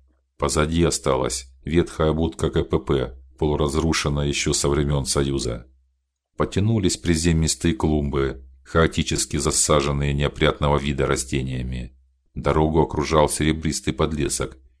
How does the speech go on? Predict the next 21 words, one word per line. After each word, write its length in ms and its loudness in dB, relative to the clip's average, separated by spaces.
щедро 420 2
присыпанный 720 -2
пылью 640 -2
и 80 -8
обмываемый 720 0
мелким 420 -4
дождем. 540 -4
За 140 -2
деревьями 600 0
возвышались 720 -2
несколько 440 -2
серых 380 -2
конусов 580 -4
внушительных 640 -2
размеров. 540 -2
Один 380 -2
из 140 -2
них 260 0
скрывал 640 2
садящееся 720 0
солнце, 600 -4